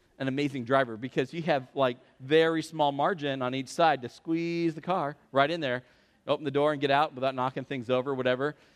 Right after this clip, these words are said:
And so if we were ever out with people, we're bringing back to the house, and a lot of times I'd just drop 'em off in the front, and I'd say, "Hey, why don't you go ahead and go in the front? I'm gonna pull the car around." And I think, "Oh, he is so nice." No, I'm not nice. I just don't want you to see my garage,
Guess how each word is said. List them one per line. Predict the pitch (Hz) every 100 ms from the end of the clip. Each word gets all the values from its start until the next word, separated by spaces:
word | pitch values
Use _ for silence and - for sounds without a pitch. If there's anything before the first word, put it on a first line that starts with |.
| _
And | 160
so | 185 190
if | 175 185
we | 202
were | 170
ever | 170 175
out | 151 160
with | 147
people, | 165 160 165 170 160
we're | 131
bringing | 107 156 151
back | 135 151
to | 147
the | 131
house, | 139 147 156 - _
and | 135 123 127
a | 147
lot | 165
of |
times | 175 160
I'd | 131
just | 135 -
drop | 151 143
'em | 143
off | 143 139
in |
the | 123
front, | - 143 143
and | 135
I'd |
say, | 170
"Hey, | 180 147
why | 127
don't | 190
you | 240
go | 185
ahead | 185 170
and | 147
go |
in | 156
the |
front? | 165 135 - -
I'm | 214
gonna | 254
pull | 220 196
the |
car | - 190
around." | 156 101 - - -
And | 208
I | 214
think, | 180
"Oh, | 247 240
he | 233
is | 196
so | - 233
nice." | 208 196 113 -
No, | 220 214 92
I'm | 175
not | 180 131
nice. | 151 113
I | 156
just | 165 -
don't | 175
want | 165
you | 131
to | -
see | 302
my | 143
garage, | 113 131 127 131 107